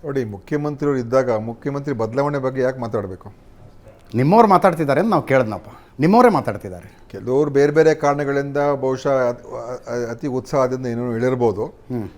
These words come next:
Speaker 1: ಆದ್ರೆ ಮುಖ್ಯಮಂತ್ರಿಗಳು ಇದ್ದಾಗ ಬೇರೆ ಮುಖ್ಯಮಂತ್ರಿ ಆಗುವಂಥದ್ರ ಬಗ್ಗೆ ನಾವು ಮಾತಾಡೋಕ್ಕೆ ಹೋಗ್ಬಾರ್ದು.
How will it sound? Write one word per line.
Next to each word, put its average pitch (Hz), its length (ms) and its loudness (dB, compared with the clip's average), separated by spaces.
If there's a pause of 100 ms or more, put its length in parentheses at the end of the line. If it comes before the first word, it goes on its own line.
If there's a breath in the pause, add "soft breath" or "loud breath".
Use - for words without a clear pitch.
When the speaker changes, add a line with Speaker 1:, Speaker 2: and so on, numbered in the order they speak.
(100)
Speaker 1:
ಆದ್ರೆ 202 260 -4
ಮುಖ್ಯಮಂತ್ರಿಗಳು 196 580 0
ಇದ್ದಾಗ 196 320 0
ಬೇರೆ 170 300 0
ಮುಖ್ಯಮಂತ್ರಿ 165 500 -4
ಆಗುವಂಥದ್ರ 147 560 -2
ಬಗ್ಗೆ 139 280 -4
ನಾವು 135 120 -6
ಮಾತಾಡೋಕ್ಕೆ 127 420 -6
ಹೋಗ್ಬಾರ್ದು. 98 480 -8